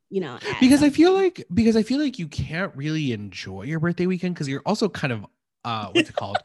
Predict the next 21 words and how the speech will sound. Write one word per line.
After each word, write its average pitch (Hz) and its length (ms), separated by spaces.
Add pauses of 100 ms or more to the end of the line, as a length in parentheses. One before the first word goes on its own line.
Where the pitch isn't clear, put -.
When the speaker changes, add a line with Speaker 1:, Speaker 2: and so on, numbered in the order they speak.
(100)
Speaker 1:
<laughs> - 140
Speaker 2:
Twenty-four 170 400
seven 117 280
host 240 420
in 107 140
some 98 180
ways, 92 260
right? 117 240
Like, 123 140
whereas 127 180
opposed 135 300
to, 139 60
like, 117 160
when 120 100
you 113 60
have 113 80
a 104 40
birthday 143 300
dinner, 113 180
you're 107 160
like, 101 320